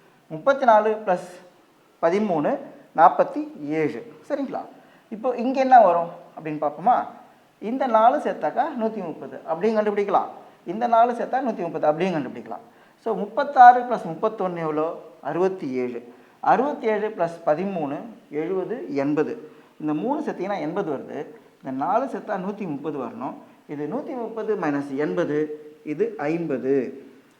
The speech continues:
சரிங்களா? இங்க என்ன வரும்? இந்த நாலு சேர்த்தா நூத்தி முப்பது வரணும் நமக்கு. So, முப்பத்தினாலு plus ஐம்பத்திரெண்டு எவ்வளோ? எண்பத்தி ஆறு. எண்பத்தாறு plus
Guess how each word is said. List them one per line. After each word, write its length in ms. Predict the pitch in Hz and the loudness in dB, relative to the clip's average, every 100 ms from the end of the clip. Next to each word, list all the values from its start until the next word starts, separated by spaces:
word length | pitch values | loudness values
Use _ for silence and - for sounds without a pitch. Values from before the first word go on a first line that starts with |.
| _ | _
சரிங்களா? 320 | 254 247 175 - - - - - | -6 -4 -6 -8 -14 -20 -20 -6
இங்க 220 | 247 254 | -2 0
என்ன 220 | 247 233 | 2 4
வரும்? 300 | 190 190 185 - - - _ _ | 4 4 2 -4 -16 -20 _ _
இந்த 220 | - 214 | -10 -8
நாலு 280 | 220 214 240 | 2 4 4
சேர்த்தா 320 | 247 190 - 302 269 | 2 -4 -6 -4 -4
நூத்தி 180 | 226 190 | -2 -4
முப்பது 300 | 160 160 165 | -6 -8 -8
வரணும் 400 | 120 147 185 147 | -4 -2 -2 -4
நமக்கு. 260 | 110 98 - - _ _ _ _ | -6 -14 -18 -20 _ _ _ _
So, 80 | 226 294 - - - | 2 2 -2 -14 -14
முப்பத்தினாலு 640 | 175 175 285 285 226 233 240 233 | -12 -2 -2 4 4 4 0 -2
plus 180 | 202 202 151 | -4 -2 -4
ஐம்பத்திரெண்டு 460 | 170 214 196 180 165 | 0 0 0 -2 0
எவ்வளோ? 340 | 151 151 156 185 - - - - | 2 6 6 4 0 -12 -20 -4
எண்பத்தி 600 | 151 185 190 262 285 - | -2 -2 -4 -8 -14 -6
ஆறு. 340 | 139 160 147 113 - - - | 2 4 4 -2 -14 -20 -10
எண்பத்தாறு 680 | 147 196 269 254 214 214 220 - | -8 -2 -2 6 6 6 2 -6
plus 140 | 202 | -6